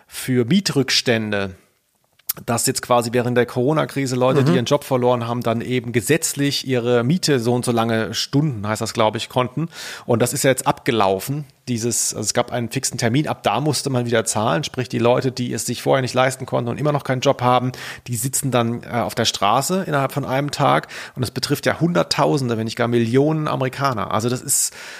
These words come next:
Speaker 1: irgendwie ein ganz aktuelles Thema, nicht nur, aber auch natürlich in Deutschland und, ähm, hier haben wir das quasi. Also wie du sagst, das ist ein, so eine Art Sozialismus, ein gemeinschaftliches Wohnen,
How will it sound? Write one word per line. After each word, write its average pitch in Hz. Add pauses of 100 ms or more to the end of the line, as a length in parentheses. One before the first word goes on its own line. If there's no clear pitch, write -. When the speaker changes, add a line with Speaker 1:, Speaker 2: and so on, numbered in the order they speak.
(140)
Speaker 1:
irgendwie 131
ein 127
ganz 165
aktuelles 135
Thema, 147
nicht 151
nur, 156
aber 113
auch 131
natürlich 139
in 120
Deutschland 135
und, 117
ähm, 110
hier 135
haben 190
wir 160
das 104
quasi. 98
Also 107
wie 123
du 135
sagst, 175
das 113
ist 117
ein, 127
so 123
eine 143
Art 160
Sozialismus, 160
ein 120
gemeinschaftliches 131
Wohnen, 175